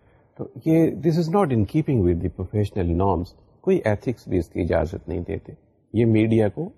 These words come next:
اپنا ایک جسے کہتے ہیں کہ اسٹاک ٹیکنگ خود ہی کرنی ہے، چونکہ ہم خود میڈیا کے لوگ ہیں۔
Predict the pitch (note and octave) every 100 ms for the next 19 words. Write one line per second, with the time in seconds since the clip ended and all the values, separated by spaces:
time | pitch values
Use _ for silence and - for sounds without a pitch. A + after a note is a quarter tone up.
0 | _ _ - F#2 A2 G#2 G2+ - _ -
1 | G2 A2+ F#2 F#2+ F#2+ F#2+ F#2 F2+ F#2 -
2 | F#2 F2 F#2 E2+ G2+ G2 C3 A#2 G#2 F2
3 | F#2 G2 G2+ B2+ C#3 D3 - D#3 D3+ A#2
4 | B2+ B2+ B2+ A2 G#2 F2+ F#2+